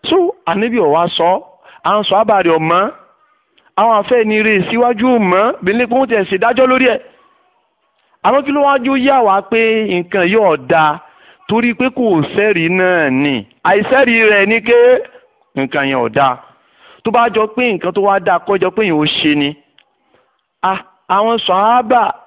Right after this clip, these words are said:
àwọn Ọlọ́run ó guide. Àìwá sí àwọn sàhábà, ó ń túmọ̀ sí pé nǹkan yẹn ò da ni. لو فعلوا، tó bá yẹ pé wọ́n bá jẹ́ wá ṣe, لنقلوا إلينا، أو لنقلوا إلينا. Tí wọ́n bá ṣe, wọ́n gbé wá bá wa.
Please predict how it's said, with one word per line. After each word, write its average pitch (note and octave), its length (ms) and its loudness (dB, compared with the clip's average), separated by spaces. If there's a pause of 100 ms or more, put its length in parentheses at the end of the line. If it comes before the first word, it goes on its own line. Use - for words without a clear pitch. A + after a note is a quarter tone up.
(220)
àwọn F#3 200 0
Ọlọ́run G3+ 260 -2
ó G3 140 0
guide. E3 680 -2 (920)
Àìwá G#3 400 2
sí B3+ 140 -6
àwọn G3 260 2
sàhábà, G3+ 540 2 (580)
ó E3+ 60 -2
ń G#3 80 -4
túmọ̀ G3 240 -4
sí D3+ 100 -6
pé F3 140 -2 (320)
nǹkan C#3+ 300 -4
yẹn D3 180 -2
ò B2 100 0
da C3 260 0
ni. B2+ 140 -6 (1160)
لو G#3 200 4
فعلوا، C#4+ 540 2 (280)
tó B3 80 2
bá C#4 100 4
yẹ C4+ 60 2
pé B3 60 -2
wọ́n C#4+ 100 0
bá C4+ 120 4
jẹ́ A#3 140 2
wá A#3+ 140 2
ṣe, C4+ 180 0
لنقلوا C4+ 640 0
إلينا، B3+ 300 -2 (220)
أو D3 140 0
لنقلوا A#3 520 -2
إلينا. G#3 340 -2 (1600)
Tí B3+ 80 0
wọ́n B3 80 2
bá B3 200 2
ṣe, A#3+ 280 -2
wọ́n G3 200 0
gbé D3+ 160 -2
wá D3 140 2
bá C#3+ 160 2
wa. A#2+ 120 0